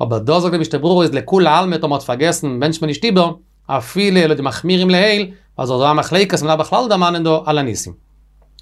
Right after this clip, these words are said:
אבער תנא דער משנה ברורה, אז דא גרויסע מחלוקת, וואס איז דער דין, א מענטש האט שוין געדאן, מערב.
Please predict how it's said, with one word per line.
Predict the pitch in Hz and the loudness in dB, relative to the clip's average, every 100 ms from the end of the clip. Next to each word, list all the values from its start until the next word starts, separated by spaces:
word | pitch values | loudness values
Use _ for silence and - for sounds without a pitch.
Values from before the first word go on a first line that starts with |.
| - - - 120 | -20 -20 -10 -6
אבער | 98 | -6
תנא | 95 151 | -2 -2
דער | 165 | -2
משנה | 143 117 | -4 -4
ברורה, | 143 170 123 123 123 - _ _ | -2 0 0 -2 -6 -16 _ _
אז | 139 123 | -6 -2
דא | 156 | 0
גרויסע | 156 165 180 | 2 0 0
מחלוקת, | 165 156 151 185 175 156 156 | -2 -2 -2 -4 0 -2 -2
וואס | 165 185 | -2 0
איז | |
דער | 156 | 2
דין, | 156 175 | 2 2
א | |
מענטש | 156 185 | 2 0
האט | 180 | -2
שוין | 156 | 0
געדאן, | 160 160 | 0 0
מערב. | 143 165 113 | 0 -2 -2